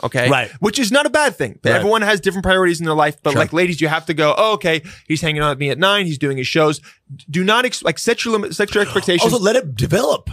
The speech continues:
Speaker 2: You know, let,
Speaker 1: Exact-,
Speaker 2: let it,
Speaker 1: exactly.
Speaker 2: you don't need to have all of it at once.
Speaker 1: Exactly. He might, but give it three to four days.
Speaker 2: Like, learn.
Speaker 1: Tops.
Speaker 2: You know, let's both learn about each other. Let's figure out
Speaker 1: Yes.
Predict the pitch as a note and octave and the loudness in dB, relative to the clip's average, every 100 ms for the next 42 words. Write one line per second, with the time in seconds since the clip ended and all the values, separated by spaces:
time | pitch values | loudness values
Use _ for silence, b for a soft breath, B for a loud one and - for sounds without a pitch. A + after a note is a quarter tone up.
0 | - D3 C#3+ B3 D#3 F#3+ A#3 C#3 G3+ A#3+ | -4 0 2 2 2 2 2 2 2 2
1 | - F#3 A3+ G3+ G#3+ A3 G3+ G3 D#3+ F#3 | 0 0 2 2 0 2 0 0 2 4
2 | G#3 G3+ F3+ D3+ C3 D3 E3 B2+ - - | 2 0 -2 -4 -2 0 0 -6 -12 -8
3 | B2+ A#2+ C#3 D3 B2 G#2 B2 C3+ C#3+ D3 | -4 0 2 0 -4 -4 -2 0 0 -2
4 | - - - E3+ A3+ B3 - G#3+ G3+ D3+ | -4 -4 -4 -2 -2 -2 -2 0 0 0
5 | D#3+ B2 D#3 E3 C#3+ E3 G#3+ C3 - - | 0 2 0 0 2 2 2 0 -4 -10
6 | - C3+ D3+ F#3+ F#3 - F#3+ D3+ F3 F3+ | -2 2 2 2 2 2 2 2 0 0
7 | E3+ - D3 A#2+ A#2 D#3 D3 D3+ C#3+ G#2+ | -2 -2 -4 -4 -4 -4 0 2 2 2
8 | G2+ - | -2 -12